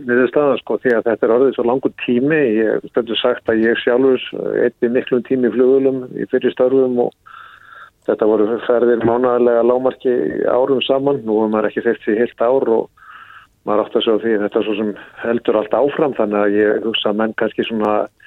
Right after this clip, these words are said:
velji ferðir betur. Ég held að verði líka ákveðin breyting í því að fólk svona kannski fær ekki beint í fjölmenni alveg strax, ne-, neðarlestir og það sem fólk stendur mjög þröngt, þannig að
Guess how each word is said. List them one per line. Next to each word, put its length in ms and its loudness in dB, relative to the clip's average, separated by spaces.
velji 480 2
ferðir 400 0
betur. 320 0
Ég 80 0
held 160 -2
að 80 2
verði 240 -2
líka 240 0
ákveðin 320 0
breyting 400 0
í 80 -2
því 160 2
að 160 -2
fólk 160 -4
svona 160 -2
kannski 440 -2
fær 200 0
ekki 280 0
beint 240 -2
í 80 2
fjölmenni 480 2
alveg 300 0
strax, 240 -4
ne-, 400 -10
neðarlestir 800 0
og 80 -2
það 140 -8
sem 100 -8
fólk 300 -4
stendur 320 -2
mjög 160 0
þröngt, 240 -4
þannig 240 -4
að 60 -6